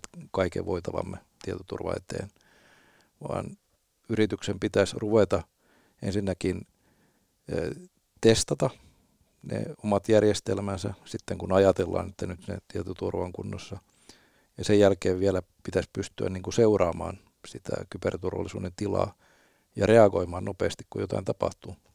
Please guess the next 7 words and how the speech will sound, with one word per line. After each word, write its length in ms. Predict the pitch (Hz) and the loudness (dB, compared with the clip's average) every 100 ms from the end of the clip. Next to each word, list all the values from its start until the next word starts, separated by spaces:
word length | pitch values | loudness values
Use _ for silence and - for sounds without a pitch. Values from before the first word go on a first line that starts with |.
| _ _ _ _ _ _ _ _ _ _ _ - | _ _ _ _ _ _ _ _ _ _ _ -6
Vastaamon 360 | 98 - 98 87 | -4 -2 -2 -2
tapauksessahan 680 | - 98 - - 110 95 - - _ _ - - - _ | 0 0 0 -4 -4 -4 -6 -12 _ _ -16 -16 -16 _
kaikki 420 | - 98 - 104 - - | 2 2 2 -6 -6 -8
asiat 360 | - 101 90 - - - _ _ _ _ _ _ - | -6 -4 -6 -8 -18 -20 _ _ _ _ _ _ -14
meni 280 | 101 92 87 - - | -10 -8 -10 -10 2
täysin 360 | 104 85 90 - _ _ | 2 2 -4 -12 _ _
penkin 300 | - 85 87 | -4 -4 -4